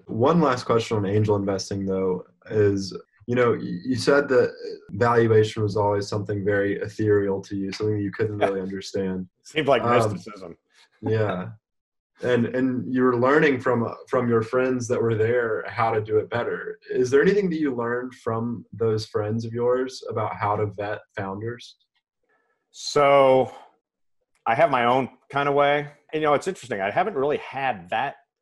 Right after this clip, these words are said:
Speaker 2: kind of conversation. Now, the founders typically come in and talk to us to give me a sense of, of, I don't wanna say comfort, confidence. How's that? In terms of, so one of the companies that I invested in, uh,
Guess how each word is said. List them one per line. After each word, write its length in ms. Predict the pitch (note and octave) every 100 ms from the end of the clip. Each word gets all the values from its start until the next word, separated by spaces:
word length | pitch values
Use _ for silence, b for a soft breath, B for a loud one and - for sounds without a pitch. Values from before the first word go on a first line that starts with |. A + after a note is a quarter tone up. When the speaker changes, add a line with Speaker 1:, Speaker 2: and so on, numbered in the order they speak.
| _
Speaker 2:
kind 280 | - C3 B2+
of 60 | B2
conversation. 640 | A#2+ A2+ G2+ - F#2+ -
Now, 80 | F#2+
the 100 | F2+
founders 540 | - C#3 E3 D#3+ C#3 -
typically 340 | B2 A#2+ A#2
come 240 | - A2
in 80 | G#2+
and 140 | G2+ -
talk 260 | F2 F2
to 120 | G#2+
us 260 | G#2+ G#2 - _ _ _ _ _ _ _ _ _ _ _ _ _ _
to 60 | B2+
give 100 | C3+
me 80 | B2
a 40 |
sense 300 | - B2 A#2+
of, 140 | G#2 G2+
of, 340 | A#2+ G2+ F#2 _ _
I 60 |
don't 120 | G2+ G#2
wanna 120 | F#2
say 140 | F2+
comfort, 640 | - - F#2+ - D2+ - _ _ _ _ _
confidence. 540 | - G#2+ F#2+ D2+ C#2 -
How's 200 | E2 D2+
that? 140 | C#2 _ _ _ _ _ _
In 220 | A#2+ G#2
terms 320 | B2+ B2+ A2+
of, 180 | A2+ F#2+ -
so 180 | - A2
one 160 | C3+
of 60 | C3+
the 60 |
companies 500 | A#2 A2 G#2+ G#2 F#2+
that 320 | - G2 F#2+ - _ _ _ -
I 140 | G2+
invested 420 | F#2+ G2+ G2 G2
in, 380 | F#2+ F#2 F2+ F2 _
uh, 320 | F#2+ E2+ D#2+